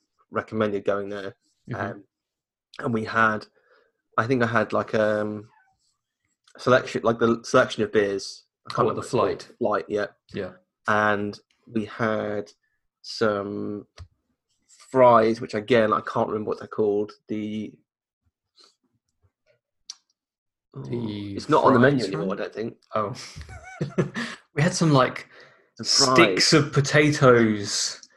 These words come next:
Speaker 1: Some
Speaker 2: I can't
Speaker 1: potato
Speaker 2: think, oh.
Speaker 1: I just can't remember what they're called. They, they, they have them in La Celia as well.
Speaker 2: Pretzel bread?
Speaker 1: No, no, no, no.
Speaker 2: <laughs>
Speaker 1: It's, everyone's gonna be shouting at me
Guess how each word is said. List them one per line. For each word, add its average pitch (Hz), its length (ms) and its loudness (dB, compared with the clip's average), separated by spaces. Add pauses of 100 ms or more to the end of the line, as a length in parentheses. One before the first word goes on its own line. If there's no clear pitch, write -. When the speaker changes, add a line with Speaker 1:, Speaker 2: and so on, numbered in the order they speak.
Speaker 1:
Some 135 340 0 (220)
Speaker 2:
I - 60 4
can't 175 40 4
Speaker 1:
potato 160 240 6
Speaker 2:
think, 147 320 2
oh. 131 800 2 (1040)
Speaker 1:
I 156 80 4
just 190 200 2
can't 202 160 2
remember 175 180 2
what 170 80 0
they're 143 100 -2
called. 170 500 4
They, 135 80 -2 (140)
they, 143 220 -2
they 143 60 -2
have 180 200 0
them 156 140 2
in 135 80 4
La 123 80 0
Celia 123 380 2
as 101 140 -6
well. 127 380 2 (2750)
Speaker 2:
Pretzel 147 340 -4
bread? 196 260 0 (400)
Speaker 1:
No, 117 340 4
no, 113 160 2
no, 113 100 2
no. 110 160 2
Speaker 2:
<laughs> 104 40 0
Speaker 1:
It's, - 340 -10 (1000)
everyone's 139 360 6
gonna 131 100 4
be 110 60 0
shouting 117 480 0
at 101 100 -6
me 92 160 -6